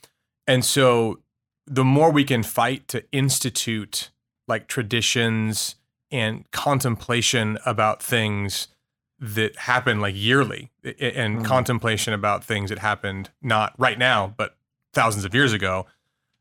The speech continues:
Speaker 1: I think the more we're gonna find that those default reactions weren't quite right. That
Speaker 2: Mm.
Speaker 1: things can become monotonous, things can,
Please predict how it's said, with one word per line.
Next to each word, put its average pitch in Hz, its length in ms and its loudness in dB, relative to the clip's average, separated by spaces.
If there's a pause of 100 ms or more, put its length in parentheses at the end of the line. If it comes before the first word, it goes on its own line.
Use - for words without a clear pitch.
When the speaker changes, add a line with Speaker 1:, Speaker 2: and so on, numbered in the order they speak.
Speaker 1:
I 117 140 0
think 104 340 -2
the 113 80 0
more 120 300 4
we're 117 140 2
gonna 107 220 0
find 107 420 0
that 98 280 -2
those 104 160 -2
default 117 320 -2
reactions 98 600 -2
weren't 104 320 -4 (340)
quite 101 280 -2
right. 98 320 -10 (400)
That 113 200 -4
Speaker 2:
Mm. - 20 -6
Speaker 1:
things 254 160 0
can 127 260 2
become 98 300 -4
monotonous, 98 440 -2
things 180 180 0
can, 101 440 -4